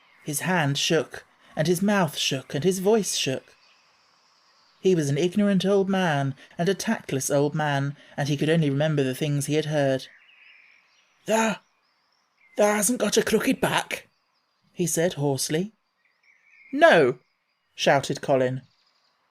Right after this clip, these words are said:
Thou, thou hasn't got crooked legs? quavered Ben more hoarsely yet. It was too much. The strength which Colin usually threw into his tantrums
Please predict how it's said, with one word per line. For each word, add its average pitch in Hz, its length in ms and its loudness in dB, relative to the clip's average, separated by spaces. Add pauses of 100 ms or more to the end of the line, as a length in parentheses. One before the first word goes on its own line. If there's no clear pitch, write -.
(1200)
Thou, 247 240 2 (1160)
thou - 120 -2
hasn't - 340 -2
got - 200 -4 (200)
crooked 262 420 -2
legs? - 540 0 (760)
quavered 165 540 0
Ben 170 360 4
more 185 180 2
hoarsely 160 440 0
yet. 156 400 -4 (1400)
It 151 140 -2
was 139 140 -4
too 180 220 2
much. 160 480 -2 (1080)
The 151 60 -4
strength - 520 0
which - 180 -8
Colin 190 300 0
usually 175 360 0
threw 160 220 -2
into 139 200 -2
his 135 200 -4
tantrums 135 640 -4